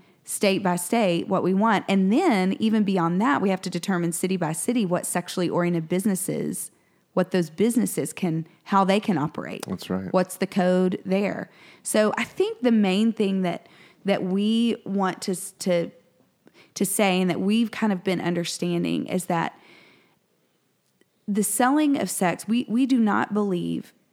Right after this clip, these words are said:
Speaker 1: that we were made to be sold any more than s-, than humans were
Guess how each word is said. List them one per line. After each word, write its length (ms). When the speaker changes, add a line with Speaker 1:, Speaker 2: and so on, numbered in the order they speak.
Speaker 1:
that 300
we 220
were 120
made 340
to 100
be 120
sold 440
any 180
more 220
than 140
s-, 260
than 240
humans 420
were 140